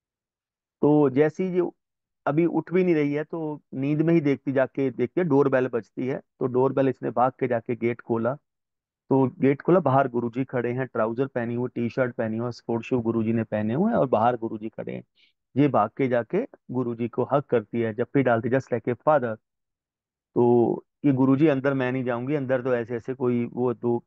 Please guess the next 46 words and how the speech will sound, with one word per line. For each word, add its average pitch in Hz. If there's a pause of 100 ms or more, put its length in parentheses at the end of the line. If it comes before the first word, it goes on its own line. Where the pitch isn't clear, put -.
एक 127
बच्चा 113
और 120
मदर 113
है 156
जो 131
मुझे 120
परेशान 113
करते 113
हैं।" 135
तो 135
गुरुजी 127
हंसने 127
लगे, 135
"कमली 156
मैं 160
आ 156
गया, 160 (580)
जिथे 131
मैं 120
हुन्ना 127
ना 143
उथे 156
कुछ -
भी 139
नहीं 127
हुंदा, 104 (1000)
कोई 143
टेंशन 156
ना 156
ले, 120
मुझे 131
मालूम 139
है।" 131
हम 151
लोग 196
बोलते 165
हैं 180
कि 196
हम 156
लोग 160
अगर 175
ट्रैवल 143
भी 156
करते 139
हैं 143